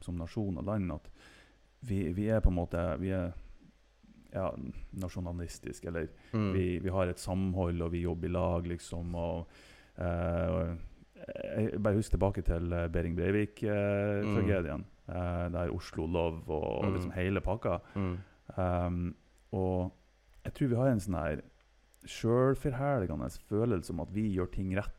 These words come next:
Speaker 1: og se på
Speaker 2: Ja.
Speaker 1: oss, og
Speaker 2: Ja.
Speaker 1: liksom litt sånn belærende overfor andre nasjoner, andre land.
Speaker 2: Ja, ja, ja.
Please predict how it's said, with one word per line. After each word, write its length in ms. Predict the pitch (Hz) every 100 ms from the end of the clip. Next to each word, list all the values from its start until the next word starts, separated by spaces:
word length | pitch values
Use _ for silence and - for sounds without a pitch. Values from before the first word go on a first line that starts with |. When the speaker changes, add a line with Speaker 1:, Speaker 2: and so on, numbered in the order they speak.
| - -
Speaker 1:
og 200 | 82 80
se 220 | - 117 113
på 160 | -
Speaker 2:
Ja. 120 | 101
Speaker 1:
oss, 440 | 101 113 - - -
og 340 | 85 87 87 -
Speaker 2:
Ja. 140 | 107 107
Speaker 1:
liksom 200 | 95 98
litt 140 | 117
sånn 160 | - 92
belærende 560 | 90 95 107 98 87 87 87
overfor 400 | 87 87 95 82
andre 320 | 101 110 104
nasjoner, 540 | 87 82 - 90 90 87 82
andre 260 | 104 110
land. 120 | 87 95
Speaker 2:
Ja, 140 | 95
ja, 120 | 143
ja. 40 | 110